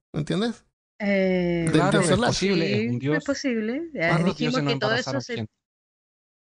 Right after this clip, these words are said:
Speaker 2: Dijimos que todo eso tiene, se tiene que pensar con la mitológica, no con la lógica. Tú mismo
Speaker 1: Claro.
Speaker 2: lo dijiste, Armando, no te desdigas.
Speaker 1: Eso.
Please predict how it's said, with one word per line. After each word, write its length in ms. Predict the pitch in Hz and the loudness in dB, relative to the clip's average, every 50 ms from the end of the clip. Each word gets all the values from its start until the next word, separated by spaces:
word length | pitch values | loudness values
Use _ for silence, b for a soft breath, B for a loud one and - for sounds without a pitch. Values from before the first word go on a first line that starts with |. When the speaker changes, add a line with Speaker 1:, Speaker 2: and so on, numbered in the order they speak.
| _ _ - | _ _ -12
Speaker 2:
Dijimos 540 | 160 147 - - 196 190 190 196 202 196 | -12 -12 -10 -8 -6 -4 -4 -4 -4 -4
que 100 | - - | -6 -6
todo 180 | 190 - 185 185 | -4 -2 0 0
eso 200 | 196 190 - 214 | 0 -2 -4 -6
tiene, 240 | 180 190 190 190 185 | -6 -4 -4 -4 -4
se 140 | - - 175 | -2 -4 -2
tiene 260 | 151 175 170 180 180 | 0 2 2 2 2
que 100 | 170 190 | 0 0
pensar 320 | 170 180 180 151 170 180 175 | 0 0 2 2 0 -2 0
con 180 | - 180 180 | 0 0 2
la 100 | 180 175 | 2 4
mitológica, 760 | 175 180 185 - 226 247 269 262 - - - - - - 135 | 2 2 2 2 0 0 0 0 -2 -4 -6 -8 -6 -4 -2
no 160 | 139 143 147 | -2 -2 -2
con 160 | 143 175 196 | -2 -2 -2
la 100 | 214 233 | -2 0
lógica. 400 | 247 233 214 143 - 147 143 - | 0 0 -2 -2 -2 -2 -2 -2
Tú 120 | 185 - 190 | 0 2 4
mismo 120 | 202 220 | 4 4
Speaker 1:
Claro. 140 | - - - | 6 4 4
Speaker 2:
lo 80 | 240 240 | 4 2
dijiste, 420 | 240 - - - 147 - 202 147 | 0 -2 -4 -6 -4 -2 -2 -2
Armando, 320 | 143 - 135 139 147 147 | -2 -4 -2 0 0 2
no 140 | 151 170 175 | 2 2 2
te 80 | 160 185 | 2 2
desdigas. 500 | 185 185 190 175 160 170 151 143 143 139 143 | 2 2 2 2 0 0 0 -2 -2 -2 -2
Speaker 1:
Eso. 240 | 135 - 139 131 | -2 -4 -6 -8